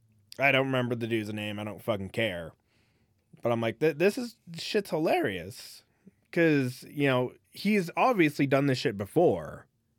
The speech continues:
And, like, the other officer's like, "Oh, yeah, sir. Sorry about that, sir." I'm like, "Why are you fucking bootlicking? Fucking arrest his ass. Throw him in fucking prison." I mean, the amount of times you see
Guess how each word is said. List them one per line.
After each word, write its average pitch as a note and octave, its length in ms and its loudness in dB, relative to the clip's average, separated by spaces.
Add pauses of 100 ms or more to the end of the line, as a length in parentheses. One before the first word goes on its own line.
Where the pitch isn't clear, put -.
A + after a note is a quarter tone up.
(720)
And, C#3 160 4
like, C3 140 4
the C3 120 6
other C#3+ 180 6
officer's B2 420 2
like, G2+ 160 0
"Oh, F3 140 4
yeah, F3+ 220 2
sir. D3+ 280 4
Sorry E3 200 2
about C#3 220 2
that, C3 180 -2
sir." C#3 320 0 (840)
I'm D3+ 80 -2
like, E3+ 160 2
"Why D#3+ 160 2
are E4 60 4
you G4 140 4
fucking E4+ 340 4
bootlicking? C4+ 680 2 (1800)
Fucking D4 280 4
arrest F4 480 4
his D#4 180 4
ass. C#3 260 4
Throw B3 220 4
him D#4+ 80 2
in E4+ 120 2
fucking D4+ 300 4
prison." C#4+ 600 0 (1000)
I D#3+ 60 4
mean, G3 200 6 (180)
the A#3 120 4
amount F4+ 280 4
of C#4+ 80 4
times A#3 480 2
you G#3+ 120 4
see G3 720 2